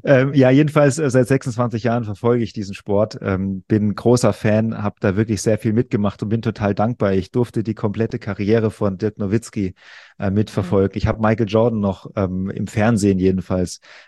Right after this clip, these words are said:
Speaker 1: äh, sehen können. Äh, Kobe Bryant, äh, für mich einer der besten Basketballspieler. Seine komplette Karriere bis hin zu seinem tragischen, ähm, Unfalltod,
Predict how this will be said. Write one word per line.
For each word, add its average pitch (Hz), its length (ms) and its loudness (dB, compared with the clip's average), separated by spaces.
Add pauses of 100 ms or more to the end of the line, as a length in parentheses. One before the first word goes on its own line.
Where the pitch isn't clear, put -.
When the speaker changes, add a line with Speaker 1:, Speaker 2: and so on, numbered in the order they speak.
(100)
Speaker 1:
äh, 98 160 0
sehen 101 280 2
können. 95 380 0
Äh, 95 340 0
Kobe 120 320 2
Bryant, 110 520 0
äh, 98 280 -8
für - 180 -8
mich 107 200 -2
einer 101 180 2
der 98 140 2
besten 101 420 -4
Basketballspieler. 98 760 -2 (460)
Seine 110 280 2
komplette 117 380 2
Karriere 113 520 2
bis 107 160 0
hin 117 140 -2
zu 113 80 -10
seinem 104 260 0
tragischen, 104 720 -6
ähm, 104 220 -2
Unfalltod, 110 720 0